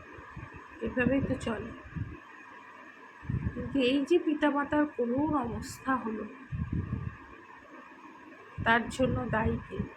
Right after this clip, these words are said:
পিতামাতার চিন্তাভাবনা নাকি সন্তান?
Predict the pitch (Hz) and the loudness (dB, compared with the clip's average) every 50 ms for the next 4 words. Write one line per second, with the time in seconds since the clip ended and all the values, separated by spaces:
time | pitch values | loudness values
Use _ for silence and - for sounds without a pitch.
0 | - - - - - - - - - - - - 226 - - 247 240 254 247 - | -16 -18 -18 -18 -10 -10 -10 -10 -10 -14 -10 -8 -6 0 0 0 0 2 0 2
1 | 277 269 - - 269 240 233 254 269 269 277 269 269 302 349 392 359 - - - | 2 2 2 0 -2 -2 0 2 4 6 6 4 4 4 0 0 0 -4 -8 -8
2 | - - - - - - - - - - - - - - - - 226 226 - 247 | -8 -6 -8 -6 -6 -6 -6 -6 -8 -12 -14 -14 -16 -16 -8 -8 -8 -6 -4 -6
3 | - - 220 220 208 - - 180 185 | -4 -2 -2 -4 -4 -6 -10 -10 -10